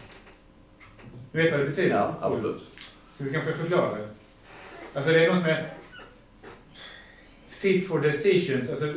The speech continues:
Speaker 1: att, att någon som är lämplig att ta beslut.
Speaker 2: Precis.
Speaker 1: Men vem avgör det egentligen?
Speaker 2: Ja, då kanske man kommer in på, tänker jag, på det vi pratade om, narrativ förra gången, att det finns ett, ett, ett, eh,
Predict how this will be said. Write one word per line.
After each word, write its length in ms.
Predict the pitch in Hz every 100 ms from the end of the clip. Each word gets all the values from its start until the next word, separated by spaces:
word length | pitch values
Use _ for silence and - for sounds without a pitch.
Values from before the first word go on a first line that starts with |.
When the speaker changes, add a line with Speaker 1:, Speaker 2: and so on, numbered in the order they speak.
| 165
Speaker 1:
att, 300 | 143 - -
att 160 | 151
någon 100 | 156
som 140 | 143 151
är 200 | 143 - -
lämplig 520 | 131 160 185 185 151
att 120 | 143
ta 140 | 143 131
beslut. 540 | - 185 180 - - - - -
Speaker 2:
Precis. 420 | 110 131 - 139
Speaker 1:
Men 160 | 147
vem 220 | 147 170 165
avgör 300 | 165 151 160
det 140 | 160
egentligen? 340 | 107 104 - - - - - - - - - - - - - - - - - - - - - - - 113
Speaker 2:
Ja, 240 | 123 147
då 80 | 143
kanske 260 | 135 127
man 140 | 143 135
kommer 240 | 160 190
in 140 | 151 -
på, 120 | 147
tänker 260 | 143 135
jag, 220 | 139 151 160
på 60 |
det 80 | 135
vi 100 | 127 -
pratade 280 | 131 120
om, 120 | 123 127
narrativ 720 | 123 110 110 117 139 135 135 -
förra 180 | 147 113
gången, 260 | 110 107
att 80 | 104
det 60 | 107
finns 480 | - 113 107 107
ett, 340 | 107 101 - -
ett, 260 | 107 -
ett, 500 | - 104 - - - - - - - - - -
eh, 320 | 104 98